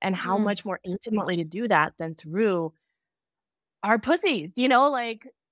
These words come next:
Speaker 1: what? And being
Speaker 2: Yes.
Speaker 1: penetrated by love. So I use a glass wand, and I love that for multiple reasons, but,
Speaker 2: Mm.
Speaker 1: like, it feel, has a certain weightiness to it and a density and, like, an energy that it
Speaker 2: Mm.
Speaker 1: has,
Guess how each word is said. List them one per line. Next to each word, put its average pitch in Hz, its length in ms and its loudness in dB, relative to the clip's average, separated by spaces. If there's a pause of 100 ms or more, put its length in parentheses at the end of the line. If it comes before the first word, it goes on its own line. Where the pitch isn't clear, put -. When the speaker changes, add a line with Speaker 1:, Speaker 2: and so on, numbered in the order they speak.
(180)
Speaker 1:
what? 320 420 -8
And 254 160 0
being 254 140 -6
Speaker 2:
Yes. - 20 -16
Speaker 1:
penetrated 254 640 -8
by 190 180 -4
love. 190 260 -8
So 190 100 -12
I 185 80 -6
use 214 300 -14
a 202 60 -14
glass 185 380 -12
wand, 165 360 -18 (800)
and 185 100 -6
I 175 60 -8
love 180 260 -6
that 175 160 -4
for 165 80 -16
multiple 160 420 -16
reasons, 170 500 -14
but, 165 140 -4
Speaker 2:
Mm. 151 40 -10
Speaker 1:
like, 156 200 -8
it 151 140 -10
feel, 170 240 -8
has 170 180 -10
a 170 60 -16
certain 170 360 -10
weightiness 160 440 -8
to 175 180 -8
it 175 200 -2
and 160 120 -8
a 151 60 -12
density 160 720 -6
and, 156 120 -6
like, 143 180 -10
an - 80 -10 (140)
energy 214 460 -2 (640)
that 160 460 2
it 170 140 0
Speaker 2:
Mm. - 0 -
Speaker 1:
has, 160 560 -4